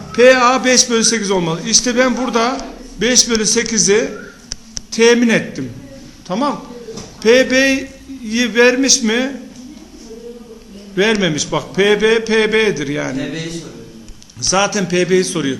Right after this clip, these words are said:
Speaker 1: P A kesim B'de yedi bölü on ikidir. P A birleşim B'de bir bölü dörttür.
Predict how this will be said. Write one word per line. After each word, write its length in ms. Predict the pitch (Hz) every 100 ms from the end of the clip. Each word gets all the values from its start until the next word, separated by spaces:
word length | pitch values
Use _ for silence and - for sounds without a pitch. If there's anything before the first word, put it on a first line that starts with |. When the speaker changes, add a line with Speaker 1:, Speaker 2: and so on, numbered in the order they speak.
| - - - -
Speaker 1:
P 260 | 220 254
A 220 | 269 262 262
kesim 360 | 247 - 220
B'de 220 | 233 226
yedi 340 | 208 202 208 220
bölü 160 | 208
on 160 | 202 208
ikidir. 460 | 214 185 151 156 - - - - - - - - - -
P 240 | 208 226
A 260 | 240 233 226
birleşim 400 | 226 220 214 208
B'de 380 | 220 214 196 160
bir 200 | 214 196
bölü 200 | 202 190
dörttür. 480 | 208 196 - 156